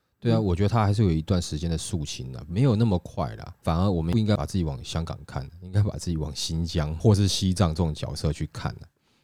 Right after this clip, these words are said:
Speaker 2: 嗯。
Speaker 1: 所以这个时候我当然我觉得说，台湾的房地产要好，就譬如你已经有买房子的，你不要让你的房子突然就变成是全部都是国有的话，那你要捍卫家园。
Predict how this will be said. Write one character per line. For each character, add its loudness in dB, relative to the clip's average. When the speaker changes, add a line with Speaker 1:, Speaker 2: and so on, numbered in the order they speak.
Speaker 2:
嗯。 0
Speaker 1:
所 6
以 8
这 6
个 8
时 6
候 8
我 6
当 2
然 4
我 2
觉 -2
得 2
说， 0
台 0
湾 8
的 6
房 2
地 2
产 -4
要 0
好， -6
就 0
譬 4
如 2
你 2
已 2
经 0
有 4
买 0
房 -6
子 -8
的， -8
你 -10
不 -4
要 6
让 4
你 2
的 2
房 -2
子 -2
突 0
然 2
就 0
变 -2
成 -2
是 -4
全 -6
部 -4
都 0
是 -2
国 -4
有 -2
的 -12
话， -4
那 0
你 -2
要 0
捍 -6
卫 -4
家 -8
园。 -10